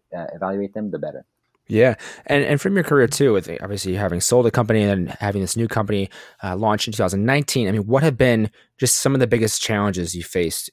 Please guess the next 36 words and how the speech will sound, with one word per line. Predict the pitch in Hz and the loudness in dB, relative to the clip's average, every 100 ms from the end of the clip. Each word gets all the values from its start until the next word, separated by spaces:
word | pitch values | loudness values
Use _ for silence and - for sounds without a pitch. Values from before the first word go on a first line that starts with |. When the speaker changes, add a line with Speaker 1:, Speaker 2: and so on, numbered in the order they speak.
| - | -12
Speaker 2:
in, | 80 73 | -10 -8
in | 95 90 | -10 -6
growing | 98 85 | -6 -6
companies? | 82 82 69 - - _ _ _ _ _ _ _ - - - _ _ _ 175 | -6 -10 -10 -14 -18 _ _ _ _ _ _ _ -20 -20 -20 _ _ _ -8
Speaker 1:
Oh, | 185 170 | -6 -4
wow. | - - | -2 -4
There's, | 90 87 - - | -4 -8 -10 -6
there's | 107 95 - | -4 -4 -4
so | 90 | -6
many. | 87 87 90 82 - | -6 -6 -6 -8 -8
Speaker 2:
<laughs> | - 165 | 0 2
Speaker 1:
Um, | 175 113 117 - _ _ - - | 4 2 -2 -6 _ _ -10 -8
<laughs> | - 85 - _ _ _ | -6 -6 -10 _ _ _
and, | 104 107 95 | -4 -2 -2
you | 127 | 0
know, | 143 | 0
it's, | - - | 0 -10
it's | - 98 - | -10 -8 -4
funny. | 104 101 | -4 -2
I | 92 | 0
would | 127 | 2
actually | 120 107 - 101 | 0 -2 -4 -8
go | 78 87 87 90 87 87 87 - | -6 -6 -4 -4 -4 -6 -10 -12
more | 92 90 87 | -10 -8 -8
towards | - 90 82 73 | -8 -10 -10 -12
the | |
emotional | 82 78 80 - 82 | -12 -12 -12 -12 -12
side. | - 73 73 73 | -12 -14 -16 -20
You | 101 185 | -14 -10
know, | |
I | 175 | -8
think | - 104 - 80 | -8 -10 -10 -10
being | 107 113 | -6 -6
a | - | -8
founder | - 82 98 92 76 | -10 -10 -8 -8 -10
is, | 78 - - | -14 -14 -14